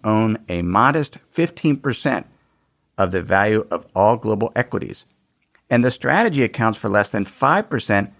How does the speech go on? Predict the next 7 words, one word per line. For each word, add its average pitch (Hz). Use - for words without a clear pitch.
of 95
the 101
exchange's 98
total 85
trading 131
volume." 55
In 110